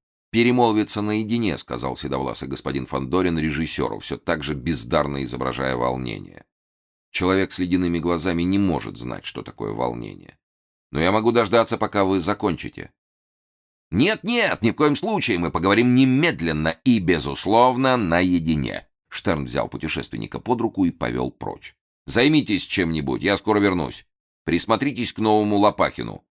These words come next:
Пусть каждый прикинет рисунок психологических отношений с этим человеком. Пожалуйте ко мне в кабинет, Эраст, м, Петрович".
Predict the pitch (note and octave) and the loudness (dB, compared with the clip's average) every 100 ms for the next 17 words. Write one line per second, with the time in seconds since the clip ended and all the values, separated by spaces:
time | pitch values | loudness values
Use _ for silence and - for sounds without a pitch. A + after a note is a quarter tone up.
0 | - B2 - C3+ A#2 E2+ F2+ E2+ F#2 F2 | 0 0 2 2 2 2 -2 -2 0 0
1 | E2 E2+ - F#2 E2+ - D2+ F2+ F2+ F2 | 2 0 0 -2 -2 -6 -2 0 0 -2
2 | - - D2+ D#2 D#2+ D2+ F2 C2+ A#1+ D#2 | -4 -4 -6 -4 -4 -2 0 -2 -4 -6
3 | C#2+ A#1+ A#1+ C#2+ C#2+ A#1 - G1+ - _ | -6 -6 -4 -2 0 -2 -8 -16 -18 _
4 | _ - F#3+ G3+ D#3+ D#3 C3+ C#3 C3+ B2+ | _ -2 2 4 4 4 2 2 2 0
5 | B2+ B2+ A#2+ F#2 F2 F#2 E2 F2+ F#2 F2 | 0 0 2 2 4 2 2 -2 -2 0
6 | E2+ E2+ E2+ E2+ F#2+ G2 D#2+ - - - | -2 -2 -2 0 0 2 0 -2 -12 -16